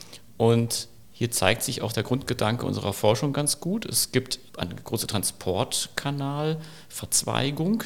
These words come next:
die sich dann verästelt in sehr viel kleine Poren. Und hier spielt die sehr hohe Oberfläche eben die entscheidende Rolle,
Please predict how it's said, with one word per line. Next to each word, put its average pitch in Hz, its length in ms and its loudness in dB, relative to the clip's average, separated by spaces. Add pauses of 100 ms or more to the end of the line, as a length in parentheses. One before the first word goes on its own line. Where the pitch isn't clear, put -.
die 123 80 2
sich 120 160 -2
dann 107 140 0
verästelt - 640 -4
in 110 160 -2
sehr 110 160 -2
viel 110 160 -8
kleine 101 320 -4
Poren. 170 340 -4 (640)
Und 117 540 2 (260)
hier 139 160 2
spielt 151 600 4 (360)
die 127 100 4
sehr 127 300 4
hohe 123 220 6
Oberfläche 123 640 2
eben 120 260 0
die 120 80 0
entscheidende 104 540 0
Rolle, 101 480 2